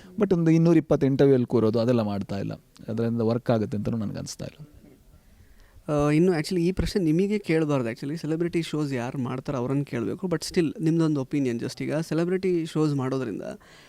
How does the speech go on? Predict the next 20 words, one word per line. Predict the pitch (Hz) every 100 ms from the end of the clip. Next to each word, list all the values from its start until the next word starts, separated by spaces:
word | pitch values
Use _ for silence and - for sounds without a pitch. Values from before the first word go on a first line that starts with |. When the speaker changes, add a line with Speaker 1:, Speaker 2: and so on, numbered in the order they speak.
| - - -
Speaker 2:
ನಿಜವಾಗ್ಲೂ | 190 226 262 240
ಏನು | 175
ಪ್ರಯತ್ನ? | 170 131 127
Because | 143 190 208 165 -
ಜನಗಳು | 160 175 214
ಅದನ್ನ | 208 190 165
ನಂಬೋದು | 160 170
ಬಿಟ್ಟಿದ್ದಾರೆ | 143 139 160 143 113
already. | 92 101 - 135
Because | 190 226 180
ಯಾರು | 143 127 185 214
ಕೂಡ, | 202 202 208 - - - - - 156
ಯಾರೋ | 151 165
ಒಬ್ಬ | 160
ಸೆಲೆಬ್ರಿಟಿ | 160 147 156 151 147
ಬಂದು | 151 143 139
ಯಾವುದೋ | 135
ಒಂದು | 139 143
ಸಿನಿಮಾ | 143 143
ಬಗ್ಗೆ | 135 131